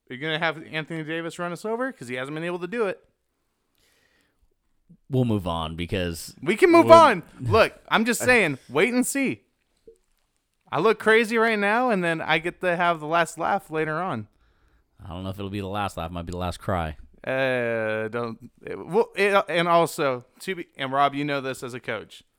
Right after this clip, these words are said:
Speaker 2: That the Lakers are gonna win? Yes, I do.
Speaker 1: <laughs> Uh, injuries have a lot to do with it, too. I mean, we're not healthy right now, but going down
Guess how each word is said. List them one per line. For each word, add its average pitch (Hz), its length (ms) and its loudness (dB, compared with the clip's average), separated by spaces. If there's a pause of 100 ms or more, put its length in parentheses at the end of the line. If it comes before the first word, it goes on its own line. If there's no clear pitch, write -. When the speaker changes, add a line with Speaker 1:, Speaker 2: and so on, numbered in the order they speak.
Speaker 2:
That 104 100 -6
the 101 80 -2
Lakers 95 300 -2
are 95 60 -4
gonna 98 160 -2
win? 107 200 -2
Yes, 85 200 -6
I 78 80 -4
do. 80 220 -6 (140)
Speaker 1:
<laughs> - 80 -14 (880)
Uh, 123 480 0 (1040)
injuries 151 460 -2
have 147 120 0
a 131 60 -2
lot 127 320 -2
to 135 80 -12
do 123 160 -6
with 107 120 -10
it, 104 140 -12
too. 104 300 -10 (1160)
I 120 60 -6
mean, 127 220 -2
we're 135 140 0
not 165 200 0
healthy 165 320 0
right 160 180 -4
now, 131 680 -2 (800)
but 135 200 -2
going 143 360 -2
down 139 380 -4